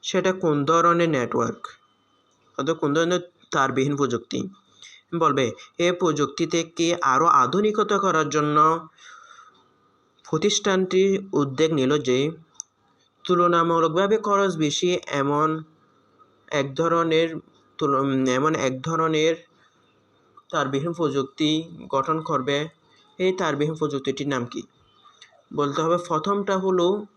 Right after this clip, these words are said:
ওয়াইফাই এবং দ্বিতীয়টা অত্যাধুনিক সর্বাধিক করতে পারবে হবে, সেটি মূলত কি? ওয়াইম্যাক্স। আরও তথ্য দিব আপনাদেরকে।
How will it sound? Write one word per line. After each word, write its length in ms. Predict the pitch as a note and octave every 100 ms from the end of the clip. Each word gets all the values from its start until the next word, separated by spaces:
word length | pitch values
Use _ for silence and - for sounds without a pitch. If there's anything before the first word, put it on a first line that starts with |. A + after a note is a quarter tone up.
| - C#3+
ওয়াইফাই 500 | C3+ C3 D#3 D#3 - _ _
এবং 200 | C#3+ E3
দ্বিতীয়টা 540 | D#3 C#3+ D3 C#3 - D#3+
অত্যাধুনিক 460 | D#3 D3+ D3 D3 D#3
সর্বাধিক 440 | F#3 F3 E3 D3+
করতে 240 | D#3 D#3+
পারবে 260 | D#3+ D#3 D#3
হবে, 320 | E3+ D#3 F3 F3 - - _
সেটি 320 | - E3+ E3 E3+
মূলত 320 | D#3+ C#3 D#3
কি? 240 | E3 F#3 A3+ A3+ _ _ _ _ _ _ _ _ _ _ _ - B2+
ওয়াইম্যাক্স। 640 | A#2+ A#2 A#2 A2+ - - _ _
আরও 360 | - C#3 C#3+ E3+
তথ্য 320 | E3+ D3+ B2+
দিব 140 | B2 B2
আপনাদেরকে। 520 | A#2 A#2 A#2 A#2